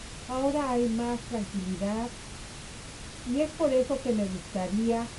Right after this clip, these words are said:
leer el Evangelio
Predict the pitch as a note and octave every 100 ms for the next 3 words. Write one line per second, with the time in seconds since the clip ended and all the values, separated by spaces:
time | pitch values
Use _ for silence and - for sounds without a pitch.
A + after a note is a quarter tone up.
0 | - - G3 F#3+ F#3+ G3 A3 A#3+ - -
1 | - - - - - - - - - -
2 | - - - - G#3 G#3 G3+ G3 F#3+ -
3 | B3 B3 A#3+ A#3+